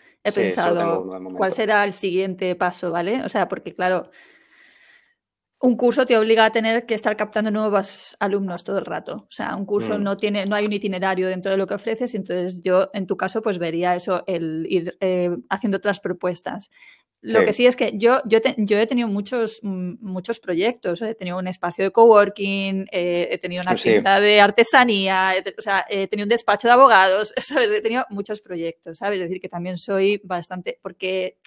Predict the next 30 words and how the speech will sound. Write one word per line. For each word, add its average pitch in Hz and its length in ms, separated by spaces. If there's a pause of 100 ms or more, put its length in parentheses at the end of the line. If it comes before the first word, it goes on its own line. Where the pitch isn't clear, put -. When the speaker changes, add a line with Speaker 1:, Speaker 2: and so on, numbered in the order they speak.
Speaker 1:
es 190 80
lo 202 100
que 214 80
te 214 140
pasa 208 240
cuando, 196 260
¿no? 233 180 (120)
Mm, 185 580 (300)
te 208 100
bullen 208 280
las 226 180
ideas 233 420 (360)
Speaker 2:
Sí. - 140
Speaker 1:
y 202 100
además 208 540
no 214 260
te 220 100
haces 208 260
límites, 202 540
¿no? 254 160
No 208 160
dices, 185 360
"Ah, 214 120
no, 214 100
esto 202 200
no 202 60
es 196 60
posible", 180 460
no, 180 120
es, 190 200